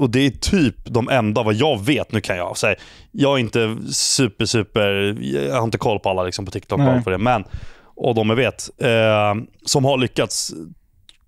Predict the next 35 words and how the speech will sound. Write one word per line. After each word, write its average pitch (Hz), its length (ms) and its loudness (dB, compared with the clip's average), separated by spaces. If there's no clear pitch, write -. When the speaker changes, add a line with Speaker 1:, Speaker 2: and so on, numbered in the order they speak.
Speaker 1:
alltså 110 420 2
transfera 113 540 0
lite 104 260 0
följare 110 500 2
från 104 260 0
Speaker 2:
Mhm. 98 40 -4
Speaker 1:
TikTok 131 480 0
till 101 300 2
YouTube 101 360 0
och 110 40 2
Instagram. 101 320 0
Vet 120 100 2
du - 20 4
Speaker 2:
Ja. - 20 4
Speaker 1:
vilka 127 180 0
Hermanos 113 580 0
är? 95 80 -6
Speaker 2:
Nej. 131 420 0
Speaker 1:
Med 117 100 -2
ett - 80 -8
gäng 110 200 0
fem 104 280 -2
grabbar 104 460 0
som 110 240 -2
gör, 101 400 4
ja, 107 360 2
ja, 120 60 0
du 113 60 0
får 107 60 -4
söka 110 220 0
upp 104 100 -6
där, 95 180 0
som, 110 340 0
Speaker 2:
Mm. 107 380 2
Speaker 1:
eh, 104 40 -8